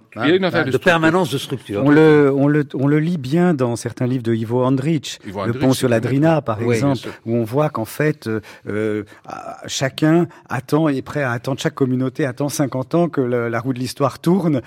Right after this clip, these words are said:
Speaker 2: Tout à
Speaker 3: et
Speaker 2: fait.
Speaker 3: qu'elle revienne dans, dans, dans son sens.
Speaker 2: Tout à fait.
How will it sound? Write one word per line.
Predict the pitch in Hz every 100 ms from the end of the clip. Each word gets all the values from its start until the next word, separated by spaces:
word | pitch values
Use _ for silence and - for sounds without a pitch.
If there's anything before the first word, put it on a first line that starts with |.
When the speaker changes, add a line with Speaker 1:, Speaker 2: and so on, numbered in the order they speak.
| - -
Speaker 2:
Tout |
à |
Speaker 3:
et | 113
Speaker 2:
fait. | -
Speaker 3:
qu'elle | 135 123 120
revienne | 131 117 151 151
dans, | 123 120 113 107
dans, | 110 110 107
dans | 101 117
son | - 135
sens. | - 147 123 - _ - -
Speaker 2:
Tout |
à |
fait. | 101